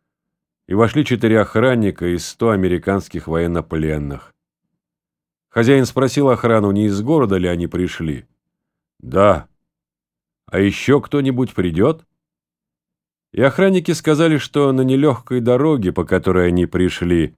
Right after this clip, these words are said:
им не встретилась ни одна живая душа. Слепой хозяин сказал, что американцы могут расположиться на ночь у него в сарае. Накормил их супом, напоил эрзац кофеем и даже выдал понемножку пива.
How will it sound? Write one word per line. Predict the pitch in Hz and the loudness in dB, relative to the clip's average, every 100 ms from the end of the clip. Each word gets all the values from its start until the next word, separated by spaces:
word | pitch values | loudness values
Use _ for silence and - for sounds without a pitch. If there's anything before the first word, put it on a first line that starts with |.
| _ | _
им | 160 170 | -4 -2
не | 156 | -2
встретилась | - 165 151 147 127 - | 0 -2 0 0 0 -2
ни | 120 | 0
одна | 120 113 139 | 0 0 -2
живая | 110 120 117 113 110 | -2 -2 0 0 0
душа. | 95 101 - 82 71 - _ _ _ _ _ _ _ _ | -2 -6 -6 -8 -8 -12 _ _ _ _ _ _ _ _
Слепой | - 98 107 135 143 | -10 0 2 6 4
хозяин | 117 127 120 139 135 123 | 4 2 4 4 2 0
сказал, | - 113 110 127 113 | 0 0 2 2 0
что | - 110 | -2 0
американцы | 113 113 113 - 127 117 110 | 2 2 0 0 0 0 0
могут | 107 107 104 | 0 2 0
расположиться | 104 95 - 104 101 110 - | -2 -2 -2 0 0 0 -2
на | 101 110 | 0 0
ночь | 104 95 | 0 -2
у | |
него | 98 98 104 | -2 0 -2
в | 90 | -4
сарае. | - 104 110 107 90 69 - _ _ _ _ _ _ _ | -2 0 2 2 2 -2 -10 _ _ _ _ _ _ _
Накормил | - 104 135 160 127 | -4 2 4 4 2
их | 98 | 0
супом, | - 139 107 98 95 | -2 0 0 2 0
напоил | 80 98 113 107 | 0 0 0 0
эрзац | 98 90 90 85 - | -2 0 -2 -4 -6
кофеем | 107 113 92 90 85 | -4 -2 0 -2 0
и | |
даже | 82 101 87 | 0 0 0
выдал | 90 95 95 | 0 0 0
понемножку | 85 87 87 90 87 - | -2 -2 0 -2 -4 -8
пива. | 85 - 95 82 64 | -12 -6 -4 -4 -6